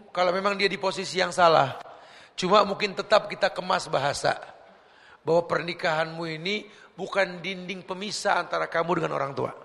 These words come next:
Bahkan kalau bisa ini pernikahanmu ini jadi perhiasan dalam hidup orang tua kita. Ah. Jadi kalau perlu suami itu nggak tahu kalau orang tua kita punya salah.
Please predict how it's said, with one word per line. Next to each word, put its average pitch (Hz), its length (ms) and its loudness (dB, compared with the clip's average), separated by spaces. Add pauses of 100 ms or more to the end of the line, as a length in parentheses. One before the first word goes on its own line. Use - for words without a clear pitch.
(1080)
Bahkan 151 320 4
kalau 160 240 2
bisa 165 320 0
ini 190 320 -4 (320)
pernikahanmu 156 800 -4
ini 190 320 -6 (240)
jadi 180 160 -8
perhiasan 175 640 -2
dalam 160 480 -4
hidup 170 320 -4
orang 139 160 -2
tua 135 240 -4
kita. 127 240 -8 (320)
Ah. 107 320 -10 (1400)
Jadi 170 800 0 (1400)
kalau 147 320 0
perlu 175 640 -2
suami 156 640 -2
itu - 80 -8
nggak 156 400 -2
tahu 170 240 2
kalau 151 240 0
orang 143 240 -4
tua 147 160 -2
kita 160 240 -6
punya 139 240 -8
salah. 123 480 -6